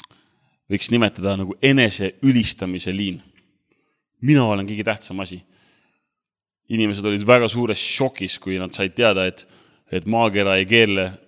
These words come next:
äh, või et kogu universum ei keerle ümber maakera, vaid maakera keerleb ümber päikese. Aga kogu see aeg, see on sellepärast, et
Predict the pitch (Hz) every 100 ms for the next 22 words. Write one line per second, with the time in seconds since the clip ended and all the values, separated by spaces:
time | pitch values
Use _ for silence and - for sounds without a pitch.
0 | 71 76 95 95 98 87 113 107 127 117
1 | 104 104 104 95 92 104 95 101 95 95
2 | 127 156 95 95 90 90 110 123 101 101
3 | 98 120 107 104 117 101 95 - 127 -
4 | 92 87 - _ _ _ _ _ - 101
5 | - 165 160 135 117 120 156 98 82 -
6 | - _ _ _ _ _ _ _ - 117
7 | 180 170 156 147 - 101 90